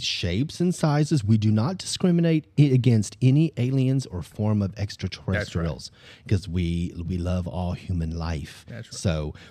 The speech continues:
Speaker 1: but, um,
Speaker 2: What do you think about, like, Area fifty-one?
Speaker 1: Oh, I thought it was Area fifty-four.
Speaker 2: Uh-uh, Area fifty-one.
Speaker 1: But then what am I thinking?
Speaker 2: I don't know.
Speaker 1: Studio fifty-four?
Speaker 2: Yeah.
Speaker 1: Is that what I'm thinking? <laughs> Okay, I'm thinking,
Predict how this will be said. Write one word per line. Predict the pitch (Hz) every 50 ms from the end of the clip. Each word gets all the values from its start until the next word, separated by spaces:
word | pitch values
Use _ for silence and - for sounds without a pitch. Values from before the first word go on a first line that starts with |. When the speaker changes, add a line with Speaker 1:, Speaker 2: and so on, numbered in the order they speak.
| - -
Speaker 1:
but, | 90 95 104 98 95
um, | 98 95 98 98 92 87 80 78 -
Speaker 2:
What | - 143
do | 180 240
you | 247
think | 220 240 220 180
about, | 175 175 170 151
like, | 120 110 101 -
Area | 101 98 101 110 101
fifty-one? | - - 107 - - 87 - 104 - - _ _ _ _ _ _ _ _ _ _ _ _ _ _ _ _ - -
Speaker 1:
Oh, | - - 135 135
I | 135 123 131
thought | - 202
it | 220
was | 151 110
Area | - 101 107 101 95 95
fifty-four. | - - 90 - - - - 113 92 - - 71 - - _ -
Speaker 2:
Uh-uh, | 143 127 107 95 87
Area | - 110 113 113
fifty-one. | - 127 110 107 98 98 - - - _ _ _ _ _
Speaker 1:
But | - 127
then | 135 143 139 143
what | 160 160
am | 139 151
I | 196 233
thinking? | - - 78 - - - - - - -
Speaker 2:
I | 78 78 78 87
don't | 127 147
know. | 98 69 - 107 104 - _ _ -
Speaker 1:
Studio | - - - - 101 92 90 104 107 110
fifty-four? | 113 123 120 - - 135 131 - 165 175 202 233 233 - - - _ _ _ -
Speaker 2:
Yeah. | 101 95 90 - -
Speaker 1:
Is | 120 117
that | 107 127 123
what | 123 120
I'm | 120 135 131
thinking? | - 147 151 - - -
<laughs> | 453 427 381 - 277 247 - - 571 - - - - - 214 190 170 -
Okay, | 131 123 - 107 101 95 -
I'm | 110 147 147
thinking, | - 151 147 139 139 127 120 107